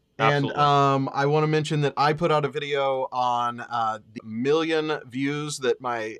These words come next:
Speaker 1: Mister Beast video got, and I'm gonna expose exactly how much money YouTube paid for those one million views, and also how much money,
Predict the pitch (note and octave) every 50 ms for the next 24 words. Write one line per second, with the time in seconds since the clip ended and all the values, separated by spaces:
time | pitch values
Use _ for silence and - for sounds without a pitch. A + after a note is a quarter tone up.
0 | - _ C3 C3 A#2+ - C3 A#2 - C3 C3+ C#3 - - - D3 C#3+ C#3 C#3 C#3
1 | C3+ C3 C3 B2+ B2 - - - C#3+ C3 C3 C3 C3+ - - A2+ A2+ A2 G#2+ G#2+
2 | G#2 - - C3 B2 A#2 A#2 A2 - - - - C#3 B2+ B2 A2 A#2+ A2 G#2 -
3 | C#3 C#3 C3+ C#3 C#3 C3 C#3 C3 C3 B2 - C3+ C3+ B2+ B2+ B2 B2 A#2 G#2 G#2+
4 | C#3+ F3 D#3 - - F3 D#3 C#3+ - - - E3+ D#3 D#3 D#3+ F3 F3 E3+ - _
5 | - - _ _ D#3+ E3 D#3+ D3+ D#3+ D3+ D#3 D3 D3 - C#3+ C#3+ D3 D3+ D3+ D3+
6 | D3+ D#3 D3 D3 C#3 B2 C#3+ C#3 C#3+ D3+ D#3 D3 C#3+ B2+ B2 B2 - B2+ B2+ C3
7 | C3 B2+ A#2 - B2+ B2 A#2+ A#2+ A#2 A2+ A2+